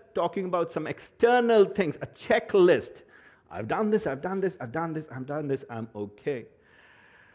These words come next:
So what happened in those, uh, uh, back in those days? There were three things, um, three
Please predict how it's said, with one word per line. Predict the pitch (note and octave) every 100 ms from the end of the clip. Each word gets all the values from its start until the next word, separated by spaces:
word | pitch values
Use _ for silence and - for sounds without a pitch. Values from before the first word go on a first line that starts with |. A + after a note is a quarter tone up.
| _ _ _ _
So | - G3+
what | A#3+
happened | A3 E3+ D3
in | C3 B2+
those, | C#3+ C3
uh, | A#2+ A2+ A2+ G2 A2+
uh, |
back | A2 G#2+ B2 A#2+
in | B2+
those | A2 G2+ G2+
days? | D#3 D3
There | A2+
were | A2
three | - F#3 G#3+
things, | D#3+ C3+ F#2+ A#2+ D3 - - - B2+
um, | A2 G#2+ G#2+ A2 -
three | - G3 F#3